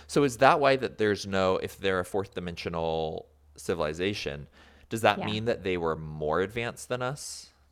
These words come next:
Speaker 2: Yes. You mean, like, who? Oh, you mean the
Speaker 1: The
Speaker 2: Atlanteans and
Speaker 1: Atlanteans
Speaker 2: the, and
Speaker 1: and the Lemurians.
Speaker 2: Mm-hmm. Yeah, well, because it was integrated with the, and I would,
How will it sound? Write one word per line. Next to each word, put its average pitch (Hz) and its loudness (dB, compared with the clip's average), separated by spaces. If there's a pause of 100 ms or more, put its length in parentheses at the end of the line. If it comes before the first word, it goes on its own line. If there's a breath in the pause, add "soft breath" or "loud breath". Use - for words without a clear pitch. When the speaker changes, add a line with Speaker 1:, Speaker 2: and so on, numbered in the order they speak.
(1600)
Speaker 2:
Yes. - -4
You 226 6
mean, 208 6
like, 160 2 (260)
who? 170 6
Oh, 202 12
you 196 2
mean 190 2
the 156 0 (140)
Speaker 1:
The 104 2
Speaker 2:
Atlanteans 92 0
and - -4
Speaker 1:
Atlanteans - -6
Speaker 2:
the, - -20 (380)
and - -
Speaker 1:
and 160 -4
the 73 -2
Lemurians. 76 -8 (200)
Speaker 2:
Mm-hmm. 247 2 (140)
Yeah, 262 8
well, 254 2
because 226 0
it 185 4
was 175 2
integrated 165 2
with 151 -2 (420)
the, 180 6
and 208 4
I 202 8
would, 190 4